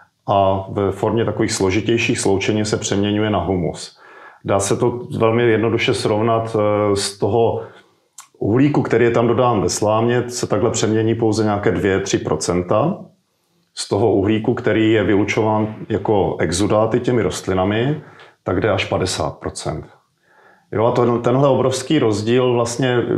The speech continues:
způsobuje to, že to dogma, které, které říkáme, když my, my tam přece dodáváme ten uhlík ve formě slámy, takže znamená, že pořád snižujeme obsah toho uhlíku v půdě. Zatímco kdyby jsme se zaměřili na to, že budeme,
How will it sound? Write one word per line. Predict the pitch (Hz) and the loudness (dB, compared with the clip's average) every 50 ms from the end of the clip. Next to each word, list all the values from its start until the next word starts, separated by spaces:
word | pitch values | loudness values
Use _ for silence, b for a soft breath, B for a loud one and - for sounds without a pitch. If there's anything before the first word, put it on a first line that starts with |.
| 104 | -2
způsobuje | 101 - - - 110 - - 127 127 143 143 127 | -2 -6 -6 -6 -6 -2 0 0 2 2 2 2
to, | 131 - 92 98 107 | 2 2 0 0 0
že | - 113 104 - 87 76 - - - _ | 0 0 0 0 -4 -8 -10 -14 -6 _
to | - 120 | -2 0
dogma, | 98 113 101 - 120 110 113 117 123 123 123 | 2 0 0 0 2 2 4 4 2 2 0
které, | - - 117 113 113 107 107 104 92 | -2 -4 -2 0 0 2 2 0 -2
které | - - 110 107 101 | -2 -2 -2 -2 0
říkáme, | 98 92 87 95 104 107 110 110 | -2 -2 -2 -2 -2 0 0 0
když | 104 95 90 | 0 -2 -2
my, | - 113 101 95 90 - - | -2 -2 -2 -2 -2 -2 -6
my | - | -6
tam | 87 - 98 92 | -4 -2 -2 -2
přece | - 202 - - - | 0 -2 -2 0 -2
dodáváme | - - 90 - 92 95 104 104 110 120 120 127 139 | -2 0 0 2 2 2 2 2 2 2 2 0 0
ten | 135 - 117 101 90 85 85 - - - _ _ _ _ | 0 0 -2 -2 -2 -2 -4 -8 -12 -20 _ _ _ _
uhlík | 110 92 101 113 127 143 143 | -2 0 2 2 2 2 2
ve | 123 110 | 2 0
formě | 98 - 107 - 123 123 110 | 0 -2 -2 0 0 0 0
slámy, | - - - 80 82 87 87 107 120 143 165 160 B B B B B B B B B B B B B B | -2 -2 -2 -2 -2 0 0 0 0 0 -2 -4 B B B B B B B B B B B B B B
takže | - 107 101 107 117 113 113 120 117 117 - | -2 -2 2 4 4 4 4 4 2 0 0
znamená, | - 110 110 117 107 110 113 120 117 117 117 | -2 -2 0 2 2 2 2 2 2 2 2
že | 104 117 | 0 0
pořád | 113 - - - 107 - 110 107 107 107 | -2 -2 -2 -4 -2 2 2 2 2 0
snižujeme | - 113 107 104 98 110 113 107 110 110 | 0 0 0 0 0 0 0 2 2 0
obsah | 104 101 - - 120 110 | 0 -2 -2 -4 -4 -4
toho | - - 123 131 | -4 -2 0 0
uhlíku | 107 85 87 90 82 80 - 107 | 0 0 0 0 -2 -2 -2 -4
v | - - | -6 -4
půdě. | - 104 107 98 117 120 139 165 170 - B B B B B B B B B B B B | -2 -2 0 2 2 2 2 0 -2 -4 B B B B B B B B B B B B
Zatímco | - 107 104 - 123 123 117 - 123 | -4 -4 -2 0 0 0 2 2 2
kdyby | 117 123 113 117 120 | 2 2 2 2 4
jsme | 123 120 113 | 2 2 2
se | 113 135 120 | 2 2 2
zaměřili | 110 117 113 120 120 117 123 123 113 120 | 2 2 2 2 2 2 2 2 2 2
na | 113 107 110 | 2 0 0
to, | - 127 110 | 0 0 0
že | 117 113 | 2 0
budeme, | 104 117 120 120 113 113 113 95 85 - - - | 0 2 2 2 2 2 2 0 -2 -4 -10 -16